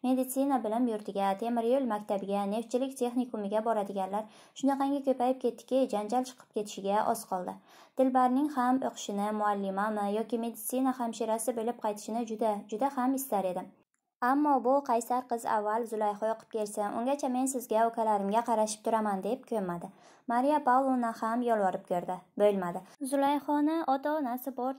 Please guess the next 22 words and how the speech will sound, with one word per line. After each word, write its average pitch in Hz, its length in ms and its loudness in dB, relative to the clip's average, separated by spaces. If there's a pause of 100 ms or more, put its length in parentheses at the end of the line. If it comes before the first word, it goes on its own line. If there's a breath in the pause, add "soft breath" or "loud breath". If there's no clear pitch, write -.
tengqurlari 247 600 -2
ichida 240 240 -2 (420 loud breath)
o'ksib 269 320 -8
qolmasin 294 500 2
deb 277 200 4
yaxshi 269 420 0
kiyintirishga 233 640 -2
harakat 220 440 -4
qildim. 190 280 -6 (380 loud breath)
Yangi 285 320 4
kiyim 262 260 2
bosh 262 220 -2
olib 269 180 0
berishga 233 480 -2
pulimiz 233 400 -4
yo'q 208 220 -4
edi. 190 140 -6 (260)
To'xta 226 340 -2
xolamda 233 420 0
ham 262 140 2 (300 loud breath)
hech 330 200 2
narsa 247 360 2